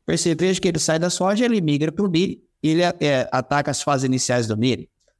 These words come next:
Nós temos pulgão no milho, a gente tem pulgão no algodão, a gente tem desbalanço de ácaro no sistema em detrimento das aplicações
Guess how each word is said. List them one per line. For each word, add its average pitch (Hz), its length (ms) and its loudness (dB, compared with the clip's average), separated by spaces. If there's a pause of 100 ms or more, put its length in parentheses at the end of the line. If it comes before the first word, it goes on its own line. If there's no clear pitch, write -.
(160)
Nós 143 160 -2
temos 190 240 -2
pulgão 151 400 2
no 151 140 2
milho, 196 240 2
a 233 40 2
gente 214 200 0
tem 165 180 -2
pulgão 127 320 0
no 127 60 2
algodão, 110 500 0 (260)
a - 80 -4
gente 151 160 2
tem 165 140 2
desbalanço 156 580 0
de 156 120 2
ácaro 143 340 0
no 147 80 0
sistema 151 480 -2
em 214 60 2
detrimento 160 460 0
das 131 120 0
aplicações 127 720 -2